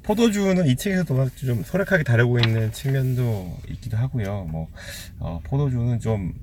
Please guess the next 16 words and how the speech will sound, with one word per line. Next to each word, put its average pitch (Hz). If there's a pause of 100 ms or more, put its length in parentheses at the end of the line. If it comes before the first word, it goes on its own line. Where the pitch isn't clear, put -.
(160)
어, 67 (760)
앞에 170
있는 101
그런 98
막간 143
이야기랑 110
좀 95
연결지어 113 (300)
있는 90
게 90
훨씬 82
나은 80
챕터인 -
것 -
같긴 82
해요. 98